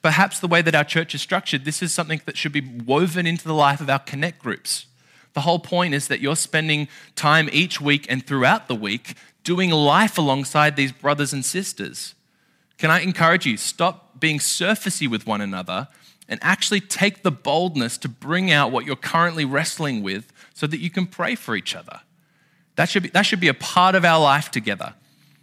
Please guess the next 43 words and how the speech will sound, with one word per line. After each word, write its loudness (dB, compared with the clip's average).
You 2
don't 4
need 4
to 0
do 2
it 0
with -2
everyone. 2
You 0
don't 2
need 0
to -4
stand 0
up -2
in -8
front -2
of -4
church. -2
But -4
who 0
are 2
the 2
few -4
people -10
that -6
you 2
are 2
vulnerable 0
enough -4
with -10
who -6
know 0
what's -4
truly -2
going -2
on -6
in -10
your -10
soul, -12
in -2
your -2
inner -2
life, -6